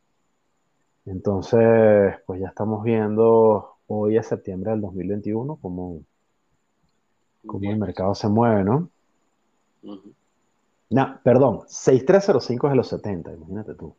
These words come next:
Speaker 1: me eché un pelón terrible. En fin, bueno, pues fue nuestra charla del Datejust <laughs> de hoy.
Speaker 2: <laughs> Así mismo,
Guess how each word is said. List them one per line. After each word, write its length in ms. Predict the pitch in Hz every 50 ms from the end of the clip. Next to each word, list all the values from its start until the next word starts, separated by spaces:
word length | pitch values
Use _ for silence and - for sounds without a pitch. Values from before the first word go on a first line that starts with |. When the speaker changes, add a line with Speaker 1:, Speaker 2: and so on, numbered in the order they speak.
| _ _
Speaker 1:
me 120 | - 80
eché 160 | 78 78 - 92
un 100 | 87 87
pelón 280 | 107 101 101 98 90
terrible. 440 | - 104 92 101 90 82 76 71 - _ _ _ _ _ _ _ _ _ _ _ _ _ _ - - _ _ _ _ _ _ _ _ _ _
En 120 | - - 208
fin, 340 | - - 175 165 180 202 190
bueno, 420 | 175 170 156 151 147 156 220 240 180 - - - - - - - - - -
pues 220 | - 143 127 120 - - - - - - - - - _ _ _ _ _ _
fue 160 | _ - 113
nuestra 500 | 110 117 117 - 143 135 127 117 113 104
charla 400 | - - 120 110 104 113 127 123
del 140 | 113 101 98
Datejust 560 | 104 120 127 - - - - - - _ - - _ _ _ _ _ _ _ -
<laughs> 640 | - - - - - - - - 101 - _ -
de 160 | - 113 104 104
hoy. 220 | 104 101 98 95 -
Speaker 2:
<laughs> 40 | -
Así 280 | - 107 - - 123
mismo, 460 | 113 110 104 104 101 101 101 98 -